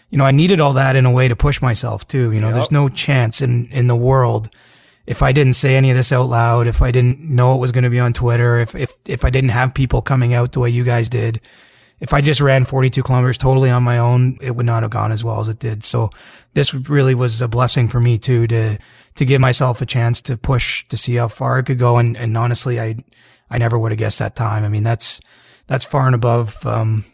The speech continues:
Speaker 1: what I could have hoped for. And I just feel incredibly lucky, honestly.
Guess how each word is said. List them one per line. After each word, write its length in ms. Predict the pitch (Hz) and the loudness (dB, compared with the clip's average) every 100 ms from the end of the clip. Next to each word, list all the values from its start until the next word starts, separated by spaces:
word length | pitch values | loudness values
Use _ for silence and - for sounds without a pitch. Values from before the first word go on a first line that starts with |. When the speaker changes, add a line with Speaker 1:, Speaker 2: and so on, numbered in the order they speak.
| - | -8
Speaker 1:
what 180 | 123 | -6
I 40 | 117 | -4
could 160 | - | -4
have 80 | 117 | -2
hoped 180 | 113 117 | -4 -4
for. 360 | - 120 117 110 | -4 -2 0 0
And 260 | 110 101 _ _ _ _ _ | -2 -4 _ _ _ _ _
I 80 | 120 | -6
just 220 | 113 - | -6 -4
feel 160 | 127 | -4
incredibly 380 | 110 113 120 110 | -4 -4 -4 -2
lucky, 340 | 107 110 113 107 | -4 -6 -6 -4
honestly. 440 | 107 110 113 98 | -2 -2 -4 -8